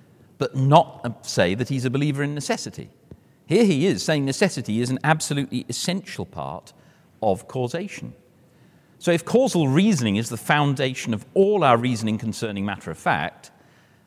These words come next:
and necessity is an essential part of our notion of cause, um, it looks like Hume must, in some sense,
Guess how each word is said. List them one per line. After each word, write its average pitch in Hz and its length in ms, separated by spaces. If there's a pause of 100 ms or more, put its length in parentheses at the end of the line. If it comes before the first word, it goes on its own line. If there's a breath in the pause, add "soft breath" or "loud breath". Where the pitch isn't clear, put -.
and 127 120
necessity 139 540
is 120 120
an 113 80
essential 135 480
part 151 360
of 107 60
our 104 100
notion 104 320
of 87 120
cause, 87 540 (600 soft breath)
um, 113 300 (1000)
it 160 160
looks 196 320
like 127 220
Hume 143 360
must, 185 280
in 123 100
some 202 320
sense, - 680